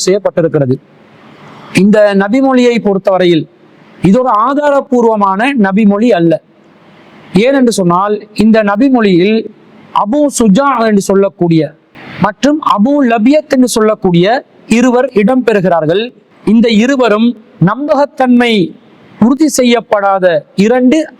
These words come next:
அறிவிப்பாளர்களாக, முகவரியற்றவர்களாக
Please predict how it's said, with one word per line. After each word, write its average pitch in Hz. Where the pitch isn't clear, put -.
அறிவிப்பாளர்களாக, 202
முகவரியற்றவர்களாக 233